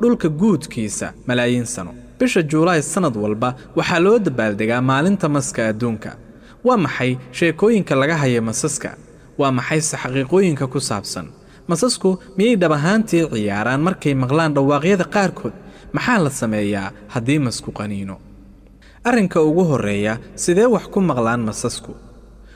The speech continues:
Waxaa jirta oraah la yiraahdo qofka maqla dhawaaqa hoose ama codadka hoose in la yiraahdo, "Dhagaha maska ayuu leeyahay." Taas macnaheedu maaha masasku waxay leeyihiin dhego, runtii ma laha dhego muuqda. Laakiin cilmi baaris la sameeyey ayaa waxay muujisay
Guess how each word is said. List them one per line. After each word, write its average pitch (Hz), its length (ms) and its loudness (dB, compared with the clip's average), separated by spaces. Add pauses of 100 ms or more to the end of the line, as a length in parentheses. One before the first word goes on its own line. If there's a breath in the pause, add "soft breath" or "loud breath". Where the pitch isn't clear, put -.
(160 soft breath)
Waxaa 202 260 2
jirta 113 360 -6 (300 loud breath)
oraah 196 280 2
la 165 100 4
yiraahdo 110 460 0
qofka 208 280 -2
maqla 127 300 0
dhawaaqa 143 540 0
hoose 110 440 -2 (240 loud breath)
ama 160 220 0
codadka 165 380 -2
hoose 117 400 -4
in 196 140 4
la 139 60 2
yiraahdo, 110 540 -2 (220 loud breath)
"Dhagaha 175 320 2
maska 170 400 -2
ayuu 135 260 4
leeyahay." 101 540 0 (200)
Taas 127 220 -2
macnaheedu 151 580 2
maaha 139 320 0
masasku 127 520 -2
waxay 156 260 0
leeyihiin 113 500 2
dhego, 110 280 0 (240 loud breath)
runtii 226 300 2
ma 170 140 2
laha 127 240 0
dhego 127 240 0
muuqda. 95 400 -4 (480 loud breath)
Laakiin 185 400 2
cilmi 139 220 2
baaris 135 420 0
la 113 120 -2
sameeyey 107 540 -2
ayaa 123 240 2
waxay 147 340 0
muujisay 110 680 -2